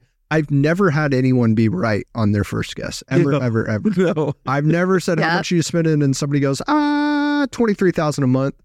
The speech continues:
Speaker 1: And then we look at
Speaker 3: Yep.
Speaker 1: it and they're right. Most
Speaker 3: Yep.
Speaker 1: of the time when I ask, they can't even begin to have an answer. They, they don't
Speaker 3: Uh-huh.
Speaker 1: even, they don't even have, they can't even guess. And I, and I'll say, "Well,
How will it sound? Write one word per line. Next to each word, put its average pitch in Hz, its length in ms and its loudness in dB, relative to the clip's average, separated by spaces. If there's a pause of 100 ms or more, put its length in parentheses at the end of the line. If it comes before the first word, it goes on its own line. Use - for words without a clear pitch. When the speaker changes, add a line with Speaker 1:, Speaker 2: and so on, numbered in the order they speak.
(260)
Speaker 1:
And 127 140 2
then 123 240 2
we 127 80 4
look 123 240 2
at 135 80 4
Speaker 3:
Yep. 175 100 2
Speaker 1:
it 113 60 -8
and 110 140 0
they're 104 100 0
right. 104 300 -4 (560)
Most 190 320 2
Speaker 3:
Yep. 247 100 0
Speaker 1:
of 220 60 0
the 180 60 0
time 143 280 0
when 143 180 2
I 131 120 0
ask, 143 440 -4 (140)
they 135 120 0
can't 151 420 -2
even 139 280 2
begin 120 680 2 (400)
to 127 140 2
have 123 180 0
an 98 80 0
answer. - 440 -6 (480)
They, 147 100 2
they 147 240 0
don't 214 160 4
Speaker 3:
Uh-huh. 202 120 4
Speaker 1:
even, 156 200 0 (340)
they 180 60 0
don't 233 100 4
even 208 160 2
have, 170 320 -2
they 180 140 0
can't 254 240 2
even 156 320 2
guess. 170 560 -2 (380)
And 151 100 2
I, 156 160 2 (120)
and 143 140 0
I'll 139 120 0
say, 131 280 0
"Well, 139 360 0